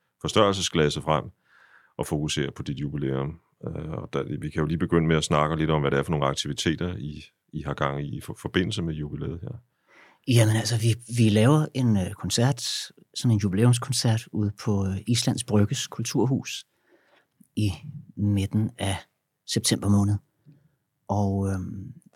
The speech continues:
Speaker 2: og, og da vi slog den op her i, i foråret, så blev den ret hurtigt udsolgt. Så nu har vi lavet en ekstra koncert inde på Hard Rock Café i Copenhagen, inde på Rådhuspladsen.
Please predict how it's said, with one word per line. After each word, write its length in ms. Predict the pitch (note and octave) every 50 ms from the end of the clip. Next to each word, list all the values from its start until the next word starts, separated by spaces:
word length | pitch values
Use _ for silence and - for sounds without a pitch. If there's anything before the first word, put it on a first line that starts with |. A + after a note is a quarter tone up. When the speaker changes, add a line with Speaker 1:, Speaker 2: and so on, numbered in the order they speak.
| _
Speaker 2:
og, 100 | - - - _ _ - - -
og 160 | - - - G#2 - -
da 60 | B2
vi 80 | G#2+ G#2+
slog 220 | G#2+ - - A2
den 140 | - C#3+ -
op 220 | - A#2 A#2+ A#2+ -
her 160 | - D3 D#2 -
i, 400 | - A#2+ A2+ A2 G#2 G2 G2 G2+
i 100 | - F#2+
foråret, 600 | G2 - G2+ F2+ F#2 G2+ A2 A2 E2+ F2+ A2 A2
så 180 | - - - A#2
blev 220 | - - A2 G#2
den 140 | G2+ G#2+ G2 F#2+
ret 120 | G2+ G#2
hurtigt 280 | - G#2 G2+ G2+ G#2 G2+
udsolgt. 420 | G2 F#2 - - - - - - _ _ _ _ _ _ _ _ _ _ _ _ _ _
Så 120 | - - A#2+
nu 80 | A#2+
har 120 | C3 C#3+ C#3+
vi 60 | B2+
lavet 300 | A2 G#2+ G#2 A2 A#2 A2+
en 100 | G#2+ G#2 -
ekstra 280 | D3+ E3+ D#3 - D#3+
koncert 440 | D#3 - C3 A#2 B2 - - - - - - -
inde 160 | - G2+ G#2
på 180 | - - - G2
Hard 380 | G2 - - - G2 A2 - -
Rock 180 | G2 F#2 G2 - - -
Café 300 | - G2+ F2 - - -
i 220 | F#2 G2 G2+ G#2 -
Copenhagen, 720 | - - A#2 G2 - G#2 G2 F#2+ F#2+ F#2 F#2+ - B2+ A#2 -
inde 200 | - G#2 G2+ G2
på 200 | - - G#2 G2+ - _ _ - - - -
Rådhuspladsen. 580 | - B2+ C#3+ D3 C3+ - - F#2 F2+ - E2 F2